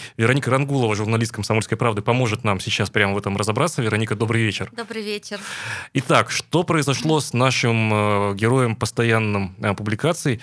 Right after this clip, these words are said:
Speaker 1: э, периодическим, скажем, э, точнее,
Speaker 2: Периодическим.
Speaker 1: э, да, э,
Speaker 2: Ну,
Speaker 1: публикаций, э, Рости-, Ростиславом?
Speaker 2: ну,
Speaker 1: Итак.
Speaker 2: давайте я напомню для тех, кто, может быть, еще про него не знает. А, мужчина, сорока,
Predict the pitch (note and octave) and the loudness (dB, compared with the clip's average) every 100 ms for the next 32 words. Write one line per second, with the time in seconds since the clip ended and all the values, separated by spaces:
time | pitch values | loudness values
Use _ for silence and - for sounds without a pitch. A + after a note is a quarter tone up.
0 | - - - G#2+ C3+ D#3 D#3 - G#2 - | -8 -14 -6 2 4 4 4 0 -6 -6
1 | F#2+ F#2 - G#2 G2 G#2+ - G#2 F#2+ A3+ | -8 -8 -2 0 2 0 -2 -2 -2 -6
2 | - - C2 A#2+ - A#2 A#2 G2+ - - | -6 -4 -2 -2 -4 0 2 2 -2 -10
3 | - G#2+ G#2+ G#2 A#2 A#2 C4 C4+ C#3+ B2 | 0 2 2 0 -2 -2 -2 -2 0 0
4 | A#2+ A2 A2+ A2+ - C3 - - A#2+ F#2+ | 2 2 2 0 -2 -4 -4 -2 0 0
5 | F#2+ - C#4 A3 D4 D#4 D4+ B3+ C4 D4 | -2 -10 -2 0 0 -2 -2 -6 -6 -4
6 | D4 C4+ A3+ A#3 B3+ B3+ - A#3+ B3 C4 | -4 -4 -8 -8 -8 -8 -8 -8 -6 -8
7 | C4+ - D4 C4+ C#4 C4 C4+ C4 B3 B3+ | -12 -10 -10 -8 -8 -6 -6 -6 -6 -6
8 | E4 D#4 - - - - - A3+ A3+ A3+ | -4 -6 -8 -20 -20 -14 -4 0 0 -2
9 | A3 G3+ _ - C#4+ E4+ - B3+ A#3 A#3+ | -4 -12 _ -12 -10 -8 -6 -4 -4 -2
10 | C4+ D#4 - C4 C4 C4+ | -4 -6 -12 -12 -8 -10